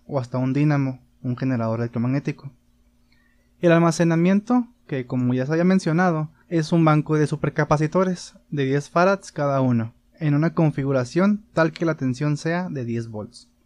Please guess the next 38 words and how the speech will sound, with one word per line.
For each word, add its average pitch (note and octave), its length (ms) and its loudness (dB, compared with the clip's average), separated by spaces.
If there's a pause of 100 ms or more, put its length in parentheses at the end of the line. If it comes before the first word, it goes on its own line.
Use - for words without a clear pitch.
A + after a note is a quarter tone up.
(840)
Todo F#3+ 260 4
esto G3 560 0
bajo C#3 320 -2
el C3 100 -2
control C#3 440 0
de D3+ 80 4
un D3 120 6
microcontrolador D3 760 0 (100)
de C#3+ 160 0
ultra B2+ 320 0
baja C3 300 -4
potencia, F3 580 -2 (280)
el C3+ 280 -2
M E3 240 4
S D#3 220 0
P G3 380 -2
cuatro C#3 320 -2
treinta C3 280 -2
y A2+ 40 -6
dos A2+ 380 -10
de C3 180 -6
Texas C#3+ 440 -6
Instruments, B2 600 -4 (520)
y F#3+ 160 0
un G3 140 6
algoritmo F3+ 520 2
de F3 100 4
rastreo E3 640 0
de C#3+ 280 -2
máximo C#3+ 500 -2
punto C#3 300 -2
de D3+ 100 -4
potencia F3 720 -4
con C#3 240 0
base C#3 500 0
en C3 80 0
lógica C3 260 -2
difusa, F3+ 560 -4